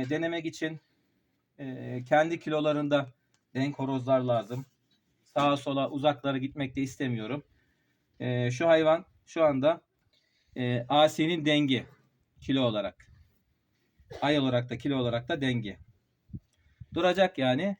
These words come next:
Hiçbir hayvanı şu an satmayı düşünmüyorum. Alttan gelen civcivler de var. İnşallah büyürlerse, nasip olursa, e, bakalım görelim. Ona göre durumu netleştiririz. Ama damızlık anlamında şu anda aslında kafamda,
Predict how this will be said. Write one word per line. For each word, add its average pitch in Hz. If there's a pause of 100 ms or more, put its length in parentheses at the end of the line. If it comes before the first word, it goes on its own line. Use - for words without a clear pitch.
Hiçbir 165
hayvanı 143
şu 139
an 135
satmayı 143
düşünmüyorum. 127 (520)
Alttan 160
gelen 156
civcivler 143
de 104
var. 120
İnşallah 127
büyürlerse, 117
nasip 117
olursa, 123 (640)
e, 110
bakalım 151
görelim. 131
Ona 190
göre 165 (1000)
durumu 160
netleştiririz. 135
Ama 156
damızlık 208
anlamında 147
şu 175
anda 143
aslında 151
kafamda, 139